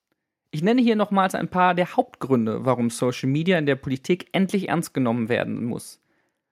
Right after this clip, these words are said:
Rund fünfundachtzig Prozent der Gesamtbevölkerung in Deutschland ist auf Social Media vertreten. Mit keinem anderen Medium erreicht man so viele Menschen. Durch Stories, Videocontent und Blicke hinter die Kulissen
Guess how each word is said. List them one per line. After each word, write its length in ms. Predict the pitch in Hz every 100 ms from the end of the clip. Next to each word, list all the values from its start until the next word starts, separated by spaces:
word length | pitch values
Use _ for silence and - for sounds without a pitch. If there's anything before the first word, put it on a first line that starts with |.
| _ -
Rund 200 | 175 175
fünfundachtzig 800 | - 254 277 240 - - 180 -
Prozent 400 | 170 - 170 160
der 80 |
Gesamtbevölkerung 960 | 143 143 156 180 139 - 120 117 - 131
in 100 | 117
Deutschland 460 | 135 143 - 127 120
ist 180 | -
auf 120 | 147 131
Social 320 | - 147 156
Media 320 | 156 170 117
vertreten. 680 | - 110 - 110 - 110 113 _ _ _ _ _
Mit 200 | 143 147
keinem 420 | - 185 214 240
anderen 380 | - 170 160 147
Medium 420 | 139 143 160 185
erreicht 400 | 170 131 135 -
man 140 | 131 127
so 160 | 127
viele 280 | 131 - 156
Menschen. 560 | 160 143 143 - 120 135 _ _ _ _ _ _ -
Durch 180 | 147 139
Stories, 600 | - 165 208 254 254 - - -
Videocontent 1000 | 135 175 202 208 - 202 202 202 190 -
und 180 | - 151
Blicke 280 | 135 202 196
hinter 360 | 165 214 240 208
die 120 | 190
Kulissen 540 | - 185 196 - 131